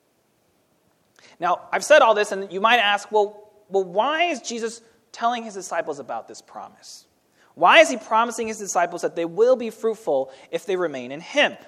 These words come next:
Why does he stress this so much?" Well, Jesus tells us why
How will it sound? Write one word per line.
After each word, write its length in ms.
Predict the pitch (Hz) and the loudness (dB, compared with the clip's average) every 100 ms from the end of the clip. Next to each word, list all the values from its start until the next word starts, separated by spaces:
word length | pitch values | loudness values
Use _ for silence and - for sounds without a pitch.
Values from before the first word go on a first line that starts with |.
| - | -6
Why 240 | 147 202 | -2 0
does 120 | 247 | 0
he 80 | 220 | -2
stress 500 | - - - 202 - | -12 -12 -4 -4 -4
this 220 | 147 - | -12 -10
so 180 | 156 147 | -6 -6
much?" 460 | 139 117 - - - _ _ _ _ - - _ _ _ - | -6 -10 -12 -16 -20 _ _ _ _ -20 -20 _ _ _ -8
Well, 100 | 147 | -6
Jesus 320 | 226 233 233 | -4 -4 -4
tells 220 | - 214 | 0 0
us 200 | 196 - | -2 -2
why 360 | 156 135 131 | -2 0 -4